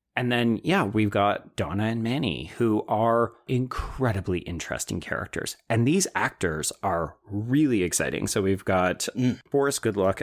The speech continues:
Speaker 1: as Manny, and then we've got Isabella Starr LeBlanc as Donna. This is actually her feature film debut. Both of these actors, I think, are really interesting. Their roles, their relationship as siblings, I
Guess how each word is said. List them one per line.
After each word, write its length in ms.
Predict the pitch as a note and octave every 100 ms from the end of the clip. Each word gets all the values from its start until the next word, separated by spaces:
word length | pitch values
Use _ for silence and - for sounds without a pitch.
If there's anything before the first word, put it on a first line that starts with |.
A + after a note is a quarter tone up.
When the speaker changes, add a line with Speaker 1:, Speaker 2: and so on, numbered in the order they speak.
| -
Speaker 1:
as 200 | F#2+ G#2
Manny, 480 | F#2+ F#2 F#2 F#2
and 180 | - A2+
then 100 | G2+
we've 200 | G2 F#2+
got 440 | G2 F#2 F#2+ F#2 -
Isabella 460 | A2 A2 G2+ G2+
Starr 560 | - - F#2+ F#2+ F#2+ -
LeBlanc 580 | G#2 G2 G2+ F2+ G#2 -
as 160 | G2 E2+
Donna. 460 | F2+ E2 F#2 A#2+ B2
This 200 | G2+ -
is 100 | F#2+
actually 380 | E2+ - F#2+ F2+
her 200 | - F#2+
feature 320 | - F2 G2+
film 280 | - F2+ E2+
debut. 600 | D#2+ D#2+ F2 F2 E2 E2+ - - - -
Both 480 | G#2+ - A#2+ C3
of 140 | B2 G#2
these 240 | G2 F#2 -
actors, 480 | F2 - F2+ E2+ -
I 120 | G#2
think, 300 | - F#2+ F2+ -
are 180 | - F2+
really 380 | F#2+ G#2 A#2 A2+
interesting. 880 | F2+ F#2+ - F#2 - F#2+ F2+ F2+ - F#2+
Their 260 | F#2 A#2+
roles, 540 | A#2+ A2 G#2 G#2 G2+ -
their 140 | G2+
relationship 600 | G2 F2 G2 G#2+ - G2+
as 140 | G2
siblings, 760 | - G#2 F#2+ G2+ F#2+ F#2+ F#2+ - - - _ _ _ -
I 480 | A#2+ A2+ C3 C#3